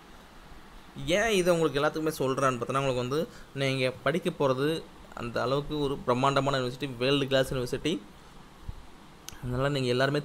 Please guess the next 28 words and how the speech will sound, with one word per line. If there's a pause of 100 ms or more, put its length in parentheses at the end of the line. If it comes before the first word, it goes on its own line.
தெரிஞ்சுக்கணும். (420)
ஓகேங்களா? (100)
அதுக்காக
தான்
இந்த (420)
பதிவை
வந்து
உங்களுக்கு
வந்து
இந்த
சமயத்துல
உங்களுக்கு
வந்து
எல்லாத்துக்குமே (100)
பதிவேற்றுறேன். (500)
கண்டிப்பா
இந்த
பதிவு
உங்களுக்கு
எல்லாத்துக்குமே
வந்து (320)
ஒரு
உத்வேகமா
இருக்கும்னு
நினைக்கிறேன். (420)
கண்டிப்பா
இந்த
மாதிரியான